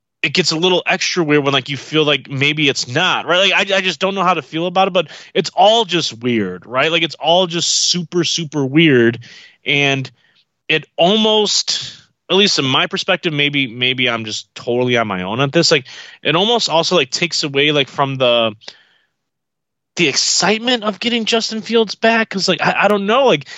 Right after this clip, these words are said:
I'm literally just at a loss of, like, I don't, I don't even know what I'm excited to view.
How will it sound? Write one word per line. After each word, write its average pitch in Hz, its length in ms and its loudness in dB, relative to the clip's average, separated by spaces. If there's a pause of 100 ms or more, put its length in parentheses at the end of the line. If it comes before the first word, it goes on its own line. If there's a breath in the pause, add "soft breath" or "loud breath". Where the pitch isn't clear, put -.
(220 loud breath)
I'm 165 180 2
literally 240 260 6
just 196 160 0
at 185 100 4
a 160 60 -2
loss 147 320 4
of, 147 80 -8
like, 143 120 0
I 147 120 2
don't, 185 100 -2
I 175 120 2
don't 208 160 -2
even 190 220 0
know 147 400 2 (480 soft breath)
what 120 280 0
I'm 185 140 0
excited 165 420 0
to 160 140 -4
view. 127 580 0